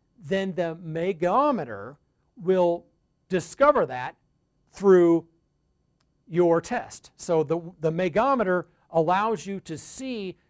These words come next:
just how much resistance the motor winding varnish,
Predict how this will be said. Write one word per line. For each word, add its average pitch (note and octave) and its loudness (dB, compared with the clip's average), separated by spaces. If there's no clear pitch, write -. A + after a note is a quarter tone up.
just G3 4
how A#3 -2
much A3+ -2
resistance D3+ -6
the E3 -6
motor G3+ 4
winding F3+ -2
varnish, E3 0